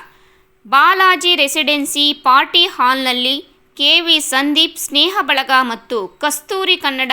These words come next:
ಡಾಕ್ಟರ್ ರಾಜ್ ಸಾಂಸ್ಕೃತಿಕ ಮತ್ತು ಕ್ರೀಡಾ ಸಂಘ ಆಯೋಜಿಸಿದ್ದ ಹುಟ್ಟುಹಬ್ಬ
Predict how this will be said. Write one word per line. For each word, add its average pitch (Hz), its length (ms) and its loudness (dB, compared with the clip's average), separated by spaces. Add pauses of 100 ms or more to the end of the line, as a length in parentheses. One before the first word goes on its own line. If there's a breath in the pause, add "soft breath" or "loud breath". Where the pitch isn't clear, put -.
ಡಾಕ್ಟರ್ 240 400 -4
ರಾಜ್ 262 300 0
ಸಾಂಸ್ಕೃತಿಕ 320 920 -4
ಮತ್ತು 254 400 -6
ಕ್ರೀಡಾ 277 400 -2
ಸಂಘ 233 420 -6
ಆಯೋಜಿಸಿದ್ದ 240 680 -2 (640 loud breath)
ಹುಟ್ಟುಹಬ್ಬ 359 680 -4